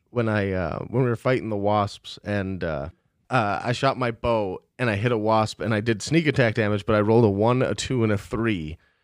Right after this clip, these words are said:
So it did, like, I don't know, like, twelve-ish damage or whatever. Like, when, when Jake heard it, it didn't sound like anything special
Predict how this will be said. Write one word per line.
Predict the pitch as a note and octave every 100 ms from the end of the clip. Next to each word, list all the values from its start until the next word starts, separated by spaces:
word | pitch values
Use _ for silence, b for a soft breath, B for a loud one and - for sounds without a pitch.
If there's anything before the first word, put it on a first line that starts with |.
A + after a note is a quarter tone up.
| _ _ _
So | - C3+
it | A#2
did, | A#2+ A#2+ A#2
like, | G#2+ G2+ _ _ _
I | -
don't | F3+
know, | B2
like, | A2+ G#2+
twelve-ish | - B2 B2 A#2+ C3 A#2+
damage | B2 A#2 A#2+ B2+
or | B2+
whatever. | A#2+ A#2+ B2 B2
Like, | G#2+ A2 B2
when, | C3+ B2+ A#2+ _
when | A2+ C#3
Jake | B2+ C3 C#3+
heard | B2+ C3
it, | B2 A2+
it | G#2+
didn't | A#2+ A#2+ -
sound | A2 G#2+ A2 A2
like | A2 G2 -
anything | A2+ A2+ A#2
special | A2+ - A2 - G#2